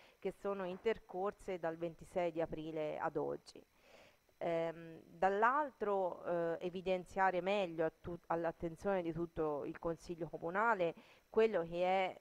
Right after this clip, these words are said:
eh, il cronoprogramma, eh, ipotizzato da Alia per, eh, andare avanti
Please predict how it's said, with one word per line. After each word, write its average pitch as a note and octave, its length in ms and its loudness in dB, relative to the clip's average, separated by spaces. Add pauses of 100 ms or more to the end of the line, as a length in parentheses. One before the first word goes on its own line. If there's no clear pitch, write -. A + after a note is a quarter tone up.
eh, A#2+ 800 -4
il E3+ 140 -18
cronoprogramma, F3 1160 0
eh, C#3+ 440 -8
ipotizzato E3+ 840 -2
da E3+ 360 2
Alia E3+ 380 0 (160)
per, E3 300 -4 (100)
eh, D3+ 920 -4
andare D#3+ 420 -2
avanti E3+ 720 -2